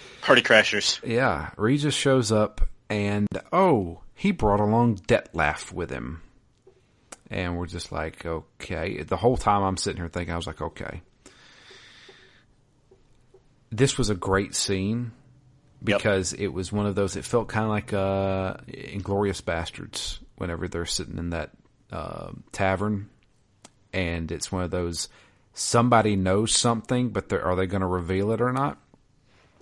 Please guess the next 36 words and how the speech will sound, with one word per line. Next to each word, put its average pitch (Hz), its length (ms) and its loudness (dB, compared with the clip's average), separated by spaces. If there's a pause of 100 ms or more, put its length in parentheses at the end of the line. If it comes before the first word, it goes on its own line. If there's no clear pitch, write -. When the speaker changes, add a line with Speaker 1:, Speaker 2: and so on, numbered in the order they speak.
(160)
Speaker 1:
Yep. 113 120 8
Speaker 2:
And 98 80 0
it, - 140 -8
and 117 160 -2
Speaker 1:
This 151 120 8
Speaker 2:
it 185 40 8
Speaker 1:
was 180 80 6
my 190 120 12
favorite 165 320 8
scene 139 220 4
of, 120 160 4
of 117 140 0
this 117 140 0
whole 117 140 2
D 113 140 4
L 104 100 6
C, 98 220 0
I 90 40 2
think. 90 340 -8
Speaker 2:
Yeah, 104 220 4
and 107 320 2
I 104 120 6
was 98 140 -2
like, 101 420 -2 (140)
"I 110 280 10
am 123 120 4
the 110 100 0
person 110 400 6
that 98 140 -4
knows 101 300 -2
something. 92 520 -6
Do 101 200 -2
I 101 100 2
reveal 101 460 0
this?" - 540 -8
Speaker 1:
<laughs> - 60 -20